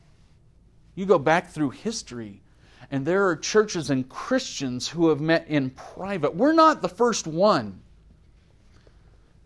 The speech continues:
This is not our challenge. Our challenge is not to fight this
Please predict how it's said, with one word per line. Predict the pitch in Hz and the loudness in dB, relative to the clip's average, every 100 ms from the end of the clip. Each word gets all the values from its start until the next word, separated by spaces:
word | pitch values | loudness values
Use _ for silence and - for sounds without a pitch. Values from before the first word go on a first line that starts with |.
| _ _ - | _ _ -20
This | 120 143 277 185 120 - - _ _ - _ - _ _ - | -6 4 6 4 0 -6 -10 _ _ -20 _ -20 _ _ 0
is | 160 139 | 0 2
not | 180 196 160 | 2 2 0
our | - 135 139 | 0 2 2
challenge. | - - 160 143 107 92 98 135 - - - _ _ _ _ - - - | 0 -6 -4 -4 -6 -12 -18 -20 -14 -14 -16 _ _ _ _ -20 -20 -6
Our | 185 240 | 2 2
challenge | 240 - 208 196 180 147 135 139 | 0 -6 -2 0 0 -2 -4 -6
is | 151 143 120 | -4 -4 -4
not | 143 147 170 139 107 - - _ _ _ _ | -4 0 0 0 -4 -12 -20 _ _ _ _
to | - 131 | -8 -8
fight | - - 156 170 170 123 | -8 -4 0 0 -2 -6
this | 139 135 135 - - | -4 -4 -4 -4 -6